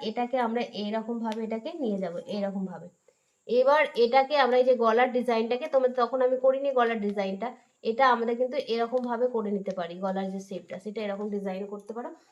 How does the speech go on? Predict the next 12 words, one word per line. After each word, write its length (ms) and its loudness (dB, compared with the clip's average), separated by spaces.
তোমরা, 280 0
যে 80 4
কোনো 120 -2
ডিজাইন 260 -4
কিন্তু 240 -8
করতে 280 -8
পারো। 140 -4
তো 60 4
এই 80 2
হয়ে 220 2
গেল 120 0
আমাদের 340 2